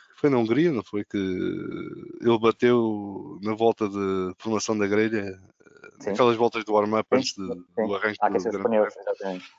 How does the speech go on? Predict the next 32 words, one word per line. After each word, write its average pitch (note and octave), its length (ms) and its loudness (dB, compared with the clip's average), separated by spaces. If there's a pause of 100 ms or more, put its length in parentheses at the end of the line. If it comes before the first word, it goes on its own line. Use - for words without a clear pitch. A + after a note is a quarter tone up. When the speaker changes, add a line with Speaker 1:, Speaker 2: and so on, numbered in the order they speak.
(460)
Speaker 1:
Eh, A2+ 260 6
bateu, B2+ 380 4
partiu B2+ 320 0
a A#2+ 40 2
suspensão B2 560 0
e B2 40 4
eles A#2 140 0
conseguiram A#2 400 0
arranjar A2 300 2
o A2 100 0
carro G2 680 -6
na G#2 120 -6
grelha G#2+ 240 -2
de F#2+ 80 -10
partida G#2 580 -2
e, F#2 500 -4
e E2+ 40 -16
foi - 220 0
para A2 140 0
a - 40 -6
pista - 240 -8
e A#2+ 40 -4
ainda A2+ 120 -2
ficou A2 200 -6
em G#2+ 40 -4
segundo G#2+ 280 -6
lugar, G2+ 200 0
salvo F#2 260 -2
erro, F#2+ 120 -8
nessa F#2 240 -12
corrida. G2+ 280 -10 (720)
Eh, F#2 540 0